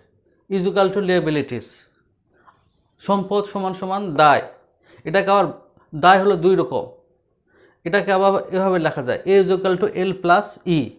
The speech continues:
আবার A is equal to E মানে হলো owner security, A is equal to L plus O, এই তিনটে একই। এরপরে ওই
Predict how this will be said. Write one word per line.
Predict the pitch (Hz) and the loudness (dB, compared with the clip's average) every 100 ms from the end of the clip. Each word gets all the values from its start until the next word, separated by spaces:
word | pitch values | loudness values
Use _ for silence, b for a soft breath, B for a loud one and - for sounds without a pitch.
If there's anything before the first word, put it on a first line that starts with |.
| _ _ _ b b b b 165 | _ _ _ b b b b 0
আবার | 185 185 190 | 2 0 4
A | 208 | 4
is | 202 202 | 4 0
equal | 202 185 | -2 -2
to | 180 208 | -4 -4
E | 220 202 | -2 -2
মানে | 202 190 | -2 -2
হলো | 196 214 190 | -2 -2 -2
owner | 190 185 - | -2 -2 -4
security, | 147 143 - 180 | -8 -8 -4 0
A | 190 | 2
is | 165 | 0
equal | 170 180 180 | -2 -2 -2
to | 226 - 185 | -2 -4 -4
L | 190 190 | -4 -4
plus | 156 - 143 | -4 -2 -4
O, | 139 127 127 160 | -4 -4 -6 -8
এই | 156 | -4
তিনটে | 208 202 180 156 | -4 -2 -2 -2
একই। | 120 - _ _ _ _ _ _ b b b b b 190 | -6 -14 _ _ _ _ _ _ b b b b b 0
এরপরে | 202 - 226 208 | 2 2 2 2
ওই | 190 | 4